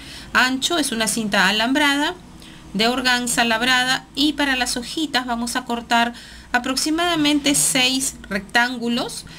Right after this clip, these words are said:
de aproximadamente nueve centímetros de largo, del mismo grosor,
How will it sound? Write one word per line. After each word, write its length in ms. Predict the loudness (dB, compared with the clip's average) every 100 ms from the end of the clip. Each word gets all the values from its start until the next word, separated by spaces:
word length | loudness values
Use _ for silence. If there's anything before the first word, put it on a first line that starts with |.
| -20 -4
de 140 | 0 2
aproximadamente 1300 | 0 -2 -2 -2 2 4 4 4 4 4 2 2 2
nueve 260 | 0 0 0
centímetros 800 | -2 -2 -2 -2 0 0 0 0
de 220 | 2 2
largo, 500 | 4 2 0 -6 -14 -16 -6
del 280 | -2 0 0
mismo 300 | 2 2 2
grosor, 540 | 2 2 2 2 0